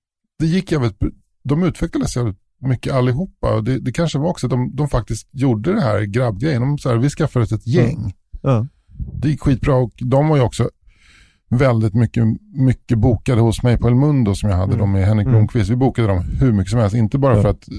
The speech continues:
Speaker 1: så att jämna ut kurvan, utan för att det var, när de kom, när någon av dem var där, dels så
Speaker 2: Mm.
Speaker 1: drog de med sig jävligt roliga polare. Det blev roligt folk i lokalen och,
Speaker 2: Mm.
Speaker 1: eh, de var väldigt bra. De kom alltid med nya grejer och sen så vet jag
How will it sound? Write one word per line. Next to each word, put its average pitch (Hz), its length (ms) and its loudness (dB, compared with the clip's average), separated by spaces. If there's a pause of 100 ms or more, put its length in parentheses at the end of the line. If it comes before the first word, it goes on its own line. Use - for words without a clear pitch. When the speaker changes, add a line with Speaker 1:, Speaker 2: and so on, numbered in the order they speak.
Speaker 1:
så - 140 -4
att 107 120 -4
jämna 104 400 0
ut 98 160 -4
kurvan, 104 260 0
utan 95 140 -2
för 107 80 0
att 101 60 -4
det 107 60 0
var, 113 420 0
när 113 180 0
de 127 280 2
kom, 98 420 -2 (680)
när 120 100 2
någon 160 260 2
av 131 60 0
dem 92 220 -2
var 92 80 -2
där, 98 380 -2
dels 135 280 0
så 135 60 0
Speaker 2:
Mm. 120 80 4
Speaker 1:
drog 139 140 2
de 131 80 0
med 107 140 0
sig 110 100 -2
jävligt 107 200 0
roliga 98 260 0
polare. 127 640 0 (340)
Det - 60 -6
blev 117 140 2
roligt 120 240 2
folk 110 260 -2
i 104 40 0
lokalen 101 600 0
och, 101 360 -4
Speaker 2:
Mm. 113 180 0
Speaker 1:
eh, 98 180 0
de 110 340 0
var 110 120 0
väldigt 98 300 -2
bra. - 320 -2
De 110 140 0
kom 131 160 -2
alltid 113 220 0
med 110 80 4
nya 113 300 2
grejer 95 480 0
och 87 200 -6 (840)
sen 123 120 2
så 113 80 2
vet 113 100 2
jag 107 60 2